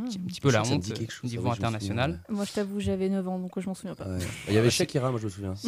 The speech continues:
Speaker 1: Voilà, il y avait
Speaker 2: <laughs>
Speaker 1: Shakira qui,
Speaker 2: Il y avait
Speaker 1: qui faisait
Speaker 2: Shakira,
Speaker 1: la,
Speaker 2: elle était
Speaker 1: la
Speaker 2: peut-être
Speaker 1: chanson
Speaker 2: pas vraiment là,
Speaker 1: officielle,
Speaker 2: mais
Speaker 1: mais,
Speaker 2: ouais.
Speaker 1: euh, mais
Speaker 2: Waka
Speaker 1: autant vous
Speaker 2: Waka,
Speaker 1: dire
Speaker 2: qui est
Speaker 1: que,
Speaker 2: pas mal.
Speaker 1: autant vous dire que le scandale français de Nice Na, si vous en souvenez pas, c'est, c'est tant mieux pour vous,
Speaker 2: Ok,
Speaker 1: on va dire.
Speaker 2: bon, bah, ça va.
Speaker 1: Et pourquoi je parle de deux mille dix ? Parce que en fin d'année deux mille dix, c'est, c'est également l'année où, euh, l'édition polémique de deux mille vingt-deux,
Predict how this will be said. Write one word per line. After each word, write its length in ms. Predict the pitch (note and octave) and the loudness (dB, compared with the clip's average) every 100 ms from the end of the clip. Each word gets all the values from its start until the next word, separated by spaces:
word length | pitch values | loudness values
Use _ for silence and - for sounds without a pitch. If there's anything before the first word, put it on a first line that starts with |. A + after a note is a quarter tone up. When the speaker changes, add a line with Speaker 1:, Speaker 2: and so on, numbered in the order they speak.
| D4 | 6
Speaker 1:
Voilà, 180 | - B2+ | 8 10
il 60 | - | 10
y 20 | |
avait 120 | C#3+ | 10
Speaker 2:
<laughs> 0 | |
Speaker 1:
Shakira 520 | B2+ - C3 B2+ C3+ | 10 10 8 10 8
qui, 160 | E3+ C3+ | 6 4
Speaker 2:
Il 60 | B2+ | 6
y 20 | |
avait 80 | D3 | 8
Speaker 1:
qui 60 | |
faisait 100 | - | 8
Speaker 2:
Shakira, 160 | B2 A#2+ | 8 8
Speaker 1:
la, 140 | A#2 | 6
Speaker 2:
elle 100 | A2 | 6
était 100 | G2 | 4
Speaker 1:
la 60 | - | 4
Speaker 2:
peut-être 160 | A#2 A#2 | 4 4
Speaker 1:
chanson 140 | B2 | 6
Speaker 2:
pas 80 | G#2+ | 6
vraiment 200 | G#2 C3+ | 6 6
là, 60 | |
Speaker 1:
officielle, 180 | D3 D3 - | 6 6 2
Speaker 2:
mais 20 | |
Speaker 1:
mais, 80 | B2+ | 2
Speaker 2:
ouais. 80 | |
Speaker 1:
euh, 120 | A#2 A#2 | 0 2
mais 80 | - | 4
Speaker 2:
Waka 160 | - | 8
Speaker 1:
autant 80 | A2+ | 8
vous 60 | A2+ | 8
Speaker 2:
Waka, 120 | C3 | 6
Speaker 1:
dire 120 | E3 | 4
Speaker 2:
qui 60 | G2 | 4
est 40 | |
Speaker 1:
que, 280 | E2 A#2 G#2+ | -2 -2 -2
Speaker 2:
pas 60 | G#2+ | -4
mal. 80 | B2 | -2
Speaker 1:
autant 100 | B2+ | -2
vous 140 | A2+ | -2
dire 200 | A2+ B2+ | -4 -4
que 80 | - | -4
le 80 | G#2+ | -6
scandale 320 | - A#2 G#2+ | -4 -4 -4
français 260 | G#2 A2+ A#2+ | -4 -8 -6
de 120 | G#2+ | -6
Nice 180 | G#2 - | -6 -8
Na, 160 | A2+ A2+ | -8 -8
si 180 | - | -10
vous 180 | G#2+ G#2 | -12 -8
en 60 | G#2+ | -10
souvenez 300 | - A2+ G#2 | -8 -8 -6
pas, 180 | - A#2+ | -4 -6
c'est, 220 | - - - - - - - | -8 -18 -20 -20 -20 -20 -4
c'est 160 | - | -2
tant 160 | B2+ C#3+ | 2 2
mieux 180 | C#3 C#3 | 4 2
pour 200 | C#3 A2+ | 0 -2
vous, 140 | G2+ | 4
Speaker 2:
Ok, 140 | C#3+ A2 | 4 6
Speaker 1:
on 40 | |
va 60 | G#2+ | 4
dire. 40 | A2 | 4
Speaker 2:
bon, 60 | F2 | 0
bah, 160 | E2 | 0
ça 80 | E2 | -2
va. 280 | D#2 D#2+ G2+ - - - | -6 -8 -8 -8 -8 -6
Speaker 1:
Et 60 | |
pourquoi 280 | G#2 E3 A3 | 2 4 4
je 80 | G#3 | 4
parle 180 | F3 C#3+ | 6 4
de 100 | C3 | 2
deux 140 | C3+ | 0
mille 180 | C#3+ B2+ | 0 0
dix ? 220 | C3+ F3+ | -4 -6
Parce 240 | - C3 - | 0 0 0
que 260 | D3+ D3 - _ - | -2 -2 -8 _ -4
en 120 | C3+ | -4
fin 400 | B2+ - - G3+ | -4 -6 2 4
d'année 240 | D#3+ D#3 | 6 2
deux 100 | D3 | 2
mille 180 | B2 A#2+ | 0 0
dix, 220 | A2+ D3+ | 0 -2
c'est, 240 | - - B2 | -2 -2 -2
c'est 220 | - B2+ | -4 -2
également 380 | C#3+ C3+ C3 D#3 | 2 4 4 6
l'année 520 | C#3 C3+ B2+ C3+ D#3+ - | 6 6 6 2 0 -2
où, 180 | B2+ A2+ | -2 0
euh, 200 | A2 A2 | 0 0
l'édition 440 | B2+ C3 - C#3+ | -2 -2 0 0
polémique 520 | - D#3+ D3+ D#3+ E3 | 6 6 6 4 0
de 80 | A#2+ | -2
deux 140 | A#2 | 0
mille 200 | C3+ C3+ | 2 2
vingt-deux, 460 | B2 A#2+ A#2 C3 F#3 | 2 0 0 -2 -2